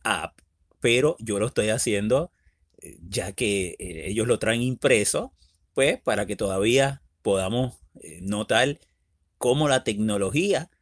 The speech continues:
y en este caso los celulares, lo voy a hacer tanto con mi iPhone como con mi Android, podemos nosotros tener acceso a esa información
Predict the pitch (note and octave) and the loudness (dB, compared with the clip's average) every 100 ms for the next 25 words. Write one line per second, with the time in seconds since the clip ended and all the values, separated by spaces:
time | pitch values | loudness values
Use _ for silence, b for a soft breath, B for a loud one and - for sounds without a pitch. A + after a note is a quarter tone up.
0 | _ _ _ - F#2+ F2+ G2+ G2+ - A#2+ | _ _ _ -10 -8 -6 -6 -6 -4 -2
1 | - A#2+ C#3 - _ - G2 G2+ A#2 A2+ | -2 -4 -8 -16 _ -10 -6 -2 -2 2
2 | A#2+ B2 F#3 B2 G2 F#2+ G#2 F2+ G2 G#2 | 2 4 2 2 0 -2 -4 -4 -6 -4
3 | G2 G#2+ A2+ A2 A2 G#2+ - A2 A2+ G#2+ | -4 -2 0 -2 0 -2 -2 -4 -2 -2
4 | G#2+ A#2+ D3 D#3+ B2+ A#2+ B2 C3 - b | 0 0 0 0 0 2 2 2 -4 b
5 | b _ _ _ _ - D3 B2+ A#2+ C3 | b _ _ _ _ -4 0 2 2 0
6 | C#3+ D3 C3 B2 B2+ A#2 C3+ B2 _ B2 | 0 0 0 0 -2 0 -2 -2 _ -2
7 | A2+ G#2+ A#2 D#3 - - A2 - - - | 0 0 0 -2 -4 -8 -6 -6 -4 0
8 | E3+ A#3 - A#2 G#2+ B2 A#2+ A#2+ B2 A2+ | 4 4 2 0 0 -2 2 2 2 -2
9 | - A#2+ A#2+ | 0 0 -2